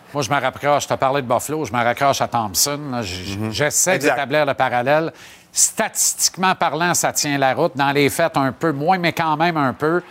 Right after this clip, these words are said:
Speaker 1: À date.
Speaker 2: Exact.
Speaker 1: On verra pour la suite,
Speaker 2: Puis le
Speaker 1: mais
Speaker 2: joker, c'est Jacky.
Speaker 1: mais moi, ce que j'aime là, de, de ce que t'amènes là, là, treize, euh, quinze total, treize total,
Speaker 2: Mhm.
Speaker 1: seize total, Costco,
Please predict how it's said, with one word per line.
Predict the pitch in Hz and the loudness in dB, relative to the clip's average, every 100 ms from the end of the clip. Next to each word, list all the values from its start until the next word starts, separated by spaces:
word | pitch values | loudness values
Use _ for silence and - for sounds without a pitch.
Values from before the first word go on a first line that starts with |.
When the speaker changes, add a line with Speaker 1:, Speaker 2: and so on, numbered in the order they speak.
| - - - | -20 -10 -2
Speaker 1:
À | 120 | 0
date. | 180 151 - - - | 0 -2 -8 -16 -8
Speaker 2:
Exact. | 101 | 0
Speaker 1:
On | 110 | 2
verra | 143 156 | 2 2
pour | 175 139 | 2 2
la | 127 | 2
suite, | - 185 | 2 0
Speaker 2:
Puis | 131 | 4
le | |
Speaker 1:
mais | 151 | 4
Speaker 2:
joker, | 165 175 160 | 4 2 2
c'est | 143 | 2
Jacky. | 127 113 104 - - | 2 0 -2 -6 -4
Speaker 1:
mais | 135 | -2
moi, | 160 262 | 4 4
ce | - | 4
que | 160 | -2
j'aime | 117 151 208 143 | 0 0 0 -2
là, | 120 139 | -2 -2
de, | 110 98 - | -2 -8 -4
de | 120 | -4
ce | - | -2
que | 143 | -2
t'amènes | - 131 123 104 | -2 -2 -2 -2
là, | 135 190 | 0 0
là, | 110 117 - _ _ _ _ _ _ _ _ - _ | 0 -8 -10 _ _ _ _ _ _ _ _ -20 _
treize, | 139 175 208 190 - | -2 0 0 0 2
euh, | 151 | 0
quinze | 143 220 254 233 180 - | 2 -2 0 -2 -2 2
total, | 160 - 170 202 226 220 - _ | 2 4 4 2 -2 -12 -16 _
treize | 160 208 226 202 | 0 0 0 0
total, | 190 151 160 165 185 | 2 2 4 4 2
Speaker 2:
Mhm. | 190 170 92 104 _ | -2 -12 -16 -20 _
Speaker 1:
seize | - - 190 170 147 120 92 - | -4 0 2 0 0 -2 -2 -2
total, | 117 - 123 143 190 214 196 _ _ _ _ - | -2 2 2 4 2 -4 -12 _ _ _ _ -2
Costco, | 180 - - 139 | -2 -2 -2 -2